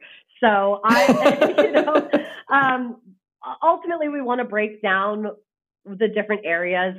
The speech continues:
that are going to experience load when we're running as runners, right? So obviously running is not mainly upper body, like, it <laughs> is a lot more lower body. So we're gonna stick to, uh, not that upper body is not important, and I'll get to that in a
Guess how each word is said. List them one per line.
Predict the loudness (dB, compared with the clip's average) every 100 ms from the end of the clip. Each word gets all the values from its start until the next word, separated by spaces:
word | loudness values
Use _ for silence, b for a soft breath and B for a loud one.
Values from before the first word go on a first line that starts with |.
| -4
that | -4 -2
are | -4 -4
going | -4 -6 -4 -6 -8
to | -6 -6 -6
experience | -10 -6 -2 0 0 0
load | 0 0 -2
when | -2 -2
we're | -4
running | -2 0 0 -2 -2
as | -2 -2 -4
runners, | -4 0 -2 -2
right? | -2 -2 -2 0
So | 2 2 -2 B B B
obviously | 0 0 -2 -6 -4 -2 -2 -6 -10 _ _ _ _
running | -4 0 0 -2 -4 -6
is | -2
not | 0 0 -2 -6
mainly | -4 0 0 0 0 0
upper | -2 -4
body, | -2 -2 -2 -2 -4 -4
like, | -4 -2 2
it | 2
<laughs> | 2
is | 0 2
a |
lot | 2 2 0
more | 0 0 0
lower | 0 0 0
body. | 0 0 0 -4 -2
So | -2 -2 B B B
we're | -2
gonna | 0 -2 -4
stick | -4 -4 -4 -4
to, | -2 0 -2 -2 0
uh, | 0 0 -4 -6
not | 0 0 0
that | 0
upper | -2 -2
body | -2 -2
is |
not | -4 -6
important, | -6 -8 -6
and | -6
I'll | -6
get | -8
to | -8
that | -8
in |
a | -6